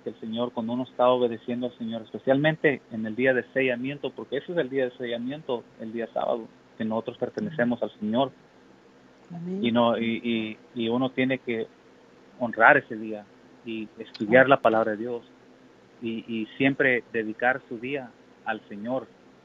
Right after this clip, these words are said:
Speaker 1: no al de nosotros.
Speaker 2: Amén.
Speaker 1: Para eso
Speaker 2: Amén.
Speaker 1: nosotros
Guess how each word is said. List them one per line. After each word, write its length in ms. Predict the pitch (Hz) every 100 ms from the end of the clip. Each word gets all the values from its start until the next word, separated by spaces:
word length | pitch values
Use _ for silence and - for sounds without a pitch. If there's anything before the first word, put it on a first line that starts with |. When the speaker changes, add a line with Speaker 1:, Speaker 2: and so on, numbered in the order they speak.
| -
Speaker 1:
no 260 | 113 117 123
al 140 | 117
de 80 | 113
nosotros. 460 | 113 107 151 170 107
Speaker 2:
Amén. 580 | - - - - - -
Speaker 1:
Para 140 | 110
eso 120 | 110 127 -
Speaker 2:
Amén. 440 | 185 185 190 220
Speaker 1:
nosotros 360 | - 127 123